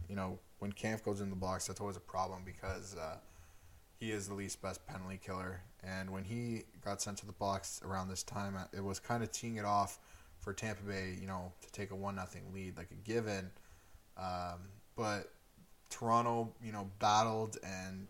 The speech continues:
they really, uh, you know, battled through these two minutes. Uh, David got out of the box. Uh, Toronto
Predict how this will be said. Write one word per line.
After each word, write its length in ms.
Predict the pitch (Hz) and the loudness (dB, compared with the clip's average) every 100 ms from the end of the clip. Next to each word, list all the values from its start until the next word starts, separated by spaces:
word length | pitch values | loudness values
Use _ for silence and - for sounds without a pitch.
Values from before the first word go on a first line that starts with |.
| - | -6
they 180 | 98 | -4
really, 760 | 95 95 101 107 104 104 101 90 - | -4 -4 0 2 2 0 0 -4 -6
uh, 400 | - 90 87 87 85 - - - - - | -2 0 0 -2 -6 -14 -20 -20 -20 -14
you 100 | 95 | -10
know, 280 | 90 87 95 - - - - - | -6 -4 -6 -10 -20 -20 -20 2
battled 380 | 101 101 95 92 | 4 4 2 -6
through 320 | - 104 98 | -4 -2 -2
these 540 | 95 95 92 95 - - - - - - - - | -4 -4 -4 -4 -8 -10 -16 -14 -16 -12 -10 -8
two 140 | - 110 | -4 -2
minutes. 560 | 107 104 98 - - - - - - - - - - - | 0 0 2 2 0 -6 -16 -20 -20 -20 -20 -20 -20 -8
Uh, 380 | 98 95 92 95 - | 0 2 2 0 0
David 260 | 110 107 | 0 2
got 160 | 107 107 | 4 4
out 100 | 107 | 4
of 60 | 104 | 2
the 60 | |
box. 800 | 95 107 101 95 - - - - - | 2 4 6 4 0 -2 -4 -8 -8
Uh, 160 | 65 85 | -8 -6
Toronto 460 | - 110 104 104 | -2 0 2 0